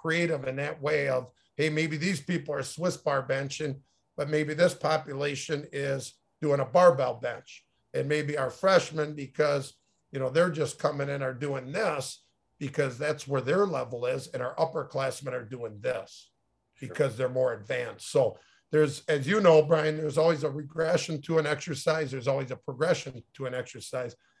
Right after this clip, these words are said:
Speaker 1: And then we always wanna make sure that we put the athletes in the spot that they need to be in, in order to keep growing.
Speaker 2: Well, and you brought up a couple good points that we do, Dean, is if you have limited equipment,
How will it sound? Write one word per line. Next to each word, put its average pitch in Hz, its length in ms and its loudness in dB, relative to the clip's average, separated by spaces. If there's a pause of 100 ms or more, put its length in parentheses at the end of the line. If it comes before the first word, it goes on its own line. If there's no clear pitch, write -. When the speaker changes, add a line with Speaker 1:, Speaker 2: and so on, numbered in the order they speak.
(140)
Speaker 1:
And 143 120 -2
then 143 140 0
we 196 140 4
always 156 280 6
wanna 139 220 -4
make 139 180 -4
sure 143 460 0 (320)
that 139 100 0
we 139 120 -2
put 139 260 0
the 139 100 -4
athletes 139 540 -4
in 127 100 -10
the 123 80 -10
spot 139 560 -4
that 117 160 -4
they 135 140 -6
need 143 260 -8
to 131 60 -14
be 131 220 -8
in, 120 200 -8 (520)
in 143 120 0
order 131 220 0
to 123 80 -10
keep 139 260 -10
growing. 110 320 -4 (1200)
Speaker 2:
Well, 110 140 2
and 110 80 0
you 120 80 -2
brought 117 180 6
up - 140 0
a 90 40 -10
couple 92 240 -8
good 92 220 -4
points 92 320 -6
that 85 100 -6
we 107 140 -4
do, 87 180 -6
Dean, 82 360 -6 (400)
is 101 240 0
if 95 120 -8
you 92 120 -4
have 135 180 4
limited 90 320 -2
equipment, 87 480 -8